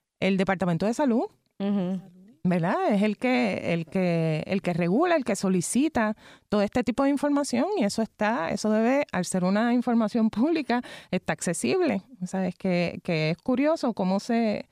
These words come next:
Speaker 1: se asume que no, ¿verdad? Que hay una, un manto de, de oscuridad sobre este proce-, este proceso. Esto es un proceso médico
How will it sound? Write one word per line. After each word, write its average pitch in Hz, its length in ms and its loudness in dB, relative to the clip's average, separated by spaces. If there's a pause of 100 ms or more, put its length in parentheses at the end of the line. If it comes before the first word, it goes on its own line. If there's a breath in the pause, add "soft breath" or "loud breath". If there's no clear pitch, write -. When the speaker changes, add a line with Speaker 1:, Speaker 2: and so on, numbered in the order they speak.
(240)
Speaker 1:
se - 140 -2
asume 240 320 2
que 226 140 0
no, 185 560 0
¿verdad? 190 280 0
Que 214 140 0
hay 170 160 0
una, 220 400 2 (340 loud breath)
un 226 240 4
manto 208 460 2
de, 180 240 0
de 190 120 0
oscuridad 196 640 0
sobre 196 280 0
este 185 220 -4
proce-, 220 500 0
este 190 300 -4
proceso. 220 460 -4
Esto 185 160 -4
es 190 40 2
un 202 80 2
proceso 202 380 -2
médico 208 480 -2